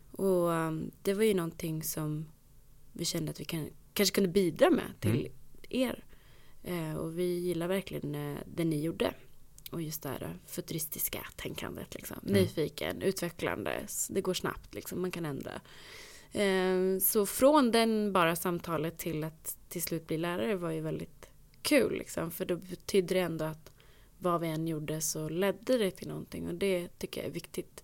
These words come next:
Speaker 1: Även om det är att man lär sig någonting, men man, vi fick också vara med. Det var jävligt spännande.
Speaker 2: Mm. Hur har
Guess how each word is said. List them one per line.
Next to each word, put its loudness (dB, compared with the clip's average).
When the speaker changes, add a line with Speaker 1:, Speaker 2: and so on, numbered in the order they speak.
Speaker 1:
Även 4
om 4
det 6
är 0
att -6
man 2
lär 6
sig -2
någonting, -4
men 2
man, 0
vi 0
fick 4
också 2
vara 6
med. 0
Det -8
var -4
jävligt -6
spännande. -6
Speaker 2:
Mm. 0
Hur 10
har 12